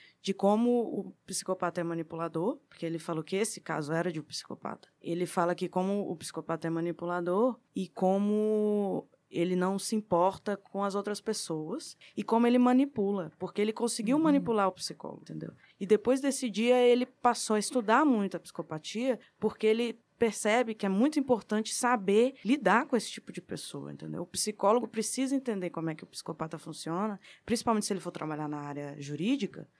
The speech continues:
Speaker 1: pra poder não ser manipulado, não ser enganado, pra poder perceber essas coisas. Que ele sentiu que ele não teve esse contato na faculdade, né? Ele não teve esse aprofundamento,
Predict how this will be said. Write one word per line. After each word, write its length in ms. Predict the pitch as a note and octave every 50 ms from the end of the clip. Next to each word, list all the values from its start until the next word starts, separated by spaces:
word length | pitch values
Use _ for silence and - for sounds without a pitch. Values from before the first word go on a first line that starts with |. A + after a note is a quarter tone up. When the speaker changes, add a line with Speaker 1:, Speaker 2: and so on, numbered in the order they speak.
| _ _
Speaker 1:
pra 140 | - G3+ G#3
poder 640 | G#3 A3+ A3 G3 G#3 A3+ A3 A3+ A#3 A#3+ A#3+ A#3 -
não 320 | - - A3+ A3+ A#3 B3 B3+
ser 140 | - B3+
manipulado, 680 | A#3 A#3+ B3 B3+ B3+ B3+ D4 D#4 D#4+ B3 G3+ G3+ G3 G3+
não 140 | G3 G3+ G#3+
ser 160 | G#3 - G3+
enganado, 480 | G3+ G3 A3 A3+ A3+ G3+ F3+ F#3 F#3 F#3
pra 160 | - - -
poder 340 | - F#3+ F#3+ F#3+ G3 G3+ G3 - - _ _
perceber 440 | - A3+ A#3+ A#3+ - C4+ C4 A3+ A3
essas 320 | G#3 G#3 - - G#3 - -
coisas. 500 | - - E3+ E3+ D#3+ E3+ F#3+ - - - _ _ _ _
Que 140 | - - A#3
ele 160 | A3 A#3 A#3
sentiu 340 | A#3+ - - C4 B3+ - B3+
que 80 | B3 B3
ele 160 | B3 B3 B3
não 300 | B3 B3+ B3+ B3+ B3+ C4
teve 540 | C4 - C4+ B3 A#3+ A3+ B3 B3+ B3 A#3 -
esse 180 | G3+ G#3+ - -
contato 400 | - - A#3 A3+ - G#3+ G#3+ A3+
na 140 | A3 G#3+ G#3
faculdade, 580 | - A3 - - B3+ C4 B3+ G#3+ F#3+ F3 F3+
né? 120 | F3 F3 F3
Ele 80 | F3+ F3+
não 140 | F3+ F3+
teve 260 | F3 - F3 F3 E3+ F3
esse 160 | E3+ - -
aprofundamento, 800 | - - - F3 - - F#3+ F#3 G3 F#3+ F#3+ F3+ F3+ F3+ -